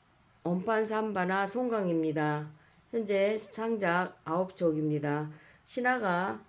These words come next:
원래는 올 신화가 다섯 개가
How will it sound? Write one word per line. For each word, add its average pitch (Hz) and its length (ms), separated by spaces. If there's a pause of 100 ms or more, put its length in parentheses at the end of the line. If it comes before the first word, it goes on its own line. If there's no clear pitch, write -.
(220)
원래는 208 560
올 190 280
신화가 190 840 (760)
다섯 240 380
개가 180 500